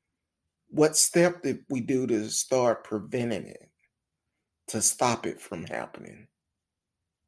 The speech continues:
And that's what we have to look at. We have to do things ourselves to make a difference. That opportunity not gonna go and knock on your door and say, "Hey,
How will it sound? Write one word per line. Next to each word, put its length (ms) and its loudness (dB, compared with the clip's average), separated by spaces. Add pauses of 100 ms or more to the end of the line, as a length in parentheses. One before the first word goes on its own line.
(1900)
And 140 0
that's 260 4
what 160 0
we 120 -4
have 220 0
to 100 -6
look 280 -2
at. 260 -8 (1000)
We 260 6
have 240 6
to 80 -8
do 200 -4
things 440 -4
ourselves 640 -2
to 40 -8
make 300 -6
a 60 -8
difference. 760 -10 (1700)
That 160 2
opportunity 880 0
not 280 -4
gonna 200 -6
go 240 -2
and 180 -6
knock 220 -6
on 160 -4
your 100 -4
door 260 0
and 80 -6
say, 220 -2
"Hey, 380 -6